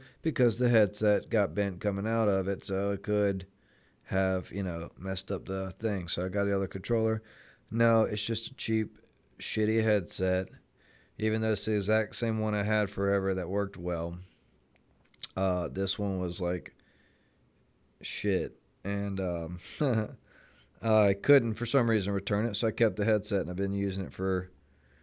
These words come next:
you know, years. Uh, well, I say years, maybe a year or two. Um, but I decided to get a new headset because that one was just getting so, like,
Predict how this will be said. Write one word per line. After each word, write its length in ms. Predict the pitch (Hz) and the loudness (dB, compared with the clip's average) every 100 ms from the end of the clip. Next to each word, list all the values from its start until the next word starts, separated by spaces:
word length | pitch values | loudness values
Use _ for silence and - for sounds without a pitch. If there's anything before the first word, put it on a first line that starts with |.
| _ - _ _ - - | _ -20 _ _ -20 -8
you 160 | 101 95 | -4 -2
know, 260 | 90 87 90 - _ _ | -4 -8 -12 -20 _ _
years. 480 | 98 110 90 76 - - - - - 101 | -2 0 0 -4 -10 -18 -20 -20 -10 -2
Uh, 220 | 98 87 | -2 0
well, 100 | 123 | 2
I 60 | 113 | 4
say 240 | - 101 | 4 2
years, 240 | 92 87 | 0 -2
maybe 260 | 107 104 92 | -2 -2 0
a 60 | 92 | 0
year 320 | 92 92 92 - - - | 0 -2 -6 -16 -20 -16
or 80 | 92 | -10
two. 380 | - 90 87 87 - _ - _ - | -6 -4 -4 -6 -12 _ -20 _ -6
Um, 400 | 98 95 92 92 - _ _ _ _ _ - _ - - - - - - - _ - | -2 -2 -4 -8 -16 _ _ _ _ _ -20 _ -20 -20 -20 -20 -20 -20 -20 _ -16
but 280 | - 131 127 | 2 6 8
I 80 | 113 | 8
decided 260 | 110 120 110 | 6 6 6
to 80 | |
get 140 | 107 104 | 6 4
a 20 | |
new 160 | 101 98 | 4 4
headset 500 | 101 92 - 92 - | 2 2 2 0 -2
because 500 | 90 95 95 90 92 | -4 0 2 0 0
that 200 | 104 98 | 0 0
one 180 | 101 | -4
was 120 | 95 85 | -4 -6
just 200 | 87 - | -6 -4
getting 260 | 92 78 | -4 -4
so, 840 | - - 101 101 101 101 98 95 92 - _ _ _ _ _ _ _ _ _ _ - | -8 -4 0 2 4 2 2 0 -6 -14 _ _ _ _ _ _ _ _ _ _ -8
like, 480 | 98 92 90 - | -4 -4 -6 -12